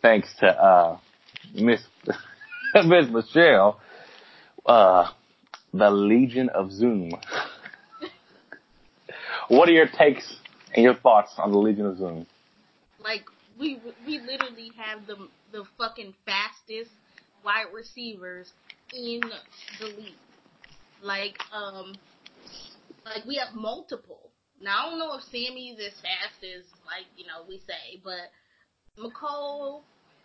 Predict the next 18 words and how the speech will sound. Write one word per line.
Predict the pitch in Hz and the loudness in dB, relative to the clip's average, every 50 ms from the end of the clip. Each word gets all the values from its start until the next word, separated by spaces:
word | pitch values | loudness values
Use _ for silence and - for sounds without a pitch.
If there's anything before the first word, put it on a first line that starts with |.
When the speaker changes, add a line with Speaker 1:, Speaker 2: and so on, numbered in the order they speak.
| _ | _
Speaker 2:
or | _ 190 185 180 180 180 180 196 | _ -16 -14 -14 -14 -14 -18 -20
Me-, | 208 233 247 269 240 - 196 | -20 -18 -18 -18 -18 -20 -16
Maycole | 196 208 220 233 330 - - - 294 277 269 269 269 269 269 269 269 233 - | -12 -8 -8 -8 -8 -10 -12 -10 -10 -10 -10 -10 -12 -12 -14 -14 -16 -20 -20
or | - 196 190 180 175 156 - _ _ _ _ 233 | -18 -16 -16 -16 -16 -18 -20 _ _ _ _ -18
Mecole, | 240 254 269 269 - _ 269 262 247 240 240 240 240 | -16 -16 -16 -18 -18 _ -18 -16 -14 -12 -12 -12 -12
how | 247 226 214 214 | -10 -10 -12 -12
he | 220 240 233 233 | -14 -18 -20 -18
said | - 233 220 226 | -16 -16 -16 -16
he | 233 240 226 | -18 -20 -20
pronounced | - 233 220 208 202 208 208 202 - _ | -20 -20 -18 -16 -14 -14 -16 -18 -20 _
it, | 220 202 196 _ 202 190 | -20 -20 -20 _ _ _
one | 196 214 214 | -20 -18 -16
of | 202 190 | -16 -18
them | 190 185 175 _ _ _ _ _ _ | -18 -20 -20 _ _ _ _ _ _
things. | 190 185 185 185 _ _ _ _ _ _ _ | -20 -20 -20 -20 _ _ _ _ _ _ _
Uh, | - 226 208 196 185 165 147 - _ _ _ _ | -12 -12 -10 -10 -10 -12 -14 -18 _ _ _ _
he's | - 302 294 302 - - | -10 -10 -10 -10 -6 -6
fast. | - 277 269 254 254 - - - - | -6 -6 -6 -2 -2 -2 -2 -2 -6